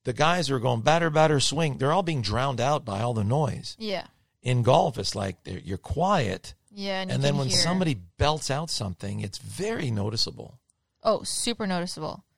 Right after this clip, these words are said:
Speaker 2: And it just doesn't make the, it makes the individual feel like crap. And that's not what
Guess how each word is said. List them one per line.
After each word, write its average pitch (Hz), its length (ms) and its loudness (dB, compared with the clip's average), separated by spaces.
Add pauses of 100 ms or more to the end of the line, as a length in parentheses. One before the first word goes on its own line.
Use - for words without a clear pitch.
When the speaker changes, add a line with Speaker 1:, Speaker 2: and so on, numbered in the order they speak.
(220)
Speaker 2:
And 240 140 -6
it 247 60 0
just 254 100 -2
doesn't 247 260 -2
make 185 200 -2
the, - 120 -10 (180)
it - 160 -6
makes 202 240 -4
the - 80 -10
individual 185 480 -6
feel 190 320 -8
like 180 180 -8
crap. - 440 -8 (720)
And 190 100 -4
that's 190 220 -2
not 202 280 0
what 180 280 -6